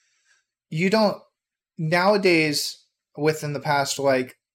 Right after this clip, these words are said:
you know, five to seven years, you don't play games for games.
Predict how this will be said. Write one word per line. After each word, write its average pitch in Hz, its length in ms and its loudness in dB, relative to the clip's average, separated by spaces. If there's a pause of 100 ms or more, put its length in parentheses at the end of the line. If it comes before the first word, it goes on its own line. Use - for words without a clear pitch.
(1200)
you 139 200 -6
know, 123 160 -2
five 143 300 2
to 143 80 -6
seven 135 360 0
years, 127 460 -6 (380)
you 165 120 -4
don't 214 240 0
play 190 280 4
games 156 380 -4
for 143 160 -2
games. 135 680 -8